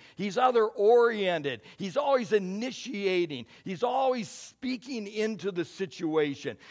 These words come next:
He's aggressive in his compassion. He's aggressive in his love.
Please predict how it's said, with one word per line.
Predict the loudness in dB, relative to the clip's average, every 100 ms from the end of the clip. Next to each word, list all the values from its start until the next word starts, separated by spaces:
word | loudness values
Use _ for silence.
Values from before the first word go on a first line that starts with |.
| -8
He's | -8 -8 -12 -4
aggressive | -2 -2 0 0 0 -2 -2
in | -2
his | -4 -6
compassion. | -10 -10 -10 -4 -4 -4 -8
He's | -10 -8
aggressive | -8 -2 -2 -2 -6
in | -6
his | -6 -6
love. | 0 2 0